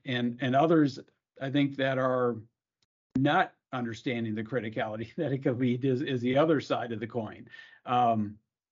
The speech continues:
and I think it's important to, to ask and go through that exercise of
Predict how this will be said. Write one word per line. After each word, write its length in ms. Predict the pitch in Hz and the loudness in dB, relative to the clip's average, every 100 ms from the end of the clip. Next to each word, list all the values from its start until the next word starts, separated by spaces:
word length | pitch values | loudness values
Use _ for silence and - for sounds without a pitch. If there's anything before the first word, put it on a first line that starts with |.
| _ _ _ _ | _ _ _ _
and 140 | 135 131 | 0 2
I 60 | |
think 140 | 139 151 | 4 2
it's 140 | 131 | 2
important 540 | 127 139 151 143 135 - | -2 2 2 2 0 2
to, 440 | 143 135 127 113 110 _ _ _ _ _ - | 0 2 0 -2 -6 _ _ _ _ _ -4
to 240 | 147 - | -4 0
ask 400 | 160 170 175 - | 2 4 4 4
and 140 | 151 139 | 2 4
go 220 | 143 143 | 2 2
through 280 | - 143 139 | -2 -2 0
that 220 | 127 127 | 2 2
exercise 920 | 123 127 143 - 131 117 110 110 104 | 0 -2 -6 -4 -4 -4 -4 -6 -6
of 360 | 113 110 107 | -4 -4 -6